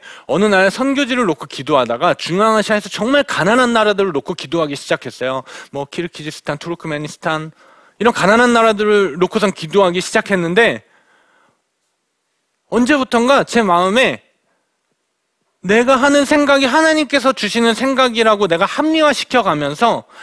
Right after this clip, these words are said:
나라를 바꾸는 거예요. 어떤 나라로? 한인마트가 있는 곳, 국제공항이 있는 도시, 아이들 교육시키기 조금 더 편한 곳, 병원은 괜찮은 곳이 있는 곳.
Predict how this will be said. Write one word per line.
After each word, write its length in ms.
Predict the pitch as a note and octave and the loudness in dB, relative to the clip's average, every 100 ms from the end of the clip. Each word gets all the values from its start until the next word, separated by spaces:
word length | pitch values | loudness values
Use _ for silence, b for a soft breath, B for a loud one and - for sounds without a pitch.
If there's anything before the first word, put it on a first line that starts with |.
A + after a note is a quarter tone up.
| B B | B B
나라를 380 | F3 F#3 A#3+ B3 | -2 2 2 0
바꾸는 600 | - F3 - A#3+ A#3 G#3 | 0 -6 -4 -2 0 2
거예요. 320 | F3+ C3 A2 - | 2 2 -2 -6
어떤 360 | E3+ - A3+ | -4 -2 0
나라로? 420 | F#3+ D3+ D#3 B3+ - _ _ _ b b b b _ _ | 2 2 2 0 -4 _ _ _ b b b b _ _
한인마트가 720 | - A#3+ B3 A#3 A3 - - | -12 -6 -4 -2 -4 -6 -14
있는 160 | G#3+ - | -14 -16
곳, 180 | - - _ _ _ _ _ _ _ F#3+ _ _ _ b b b b - | -20 -20 _ _ _ _ _ _ _ _ _ _ _ b b b b -18
국제공항이 760 | E3+ - - A#3+ A3+ A3 G#3 | -18 -8 -2 0 2 2 2
있는 220 | D#3 C3+ | 0 -2
도시, 300 | A2 G2+ - - _ _ _ _ _ B B B B | -6 -10 -12 -16 _ _ _ _ _ B B B B
아이들 500 | D3 G3 A#3+ B3 B3+ | 0 2 4 2 2
교육시키기 720 | - G#3 A3 - - G#3+ - | 2 0 0 -4 -4 -4 -2
조금 320 | C#4+ D4 C#4 | 0 2 2
더 80 | A3+ | 2
편한 380 | - A#3 A#3 F#3+ | 0 -2 -2 -4
곳, 180 | G#2+ _ _ _ _ _ _ _ _ _ _ _ _ _ | -10 _ _ _ _ _ _ _ _ _ _ _ _ _
병원은 500 | - B3 D4+ D#4+ E4 | 0 4 6 6 4
괜찮은 460 | A3+ G#3+ C4+ C#4 C4+ | 2 2 2 2 2
곳이 200 | B3+ B3 | 0 -2
있는 220 | E3 D3 | -4 -6
곳. 160 | C3+ | -12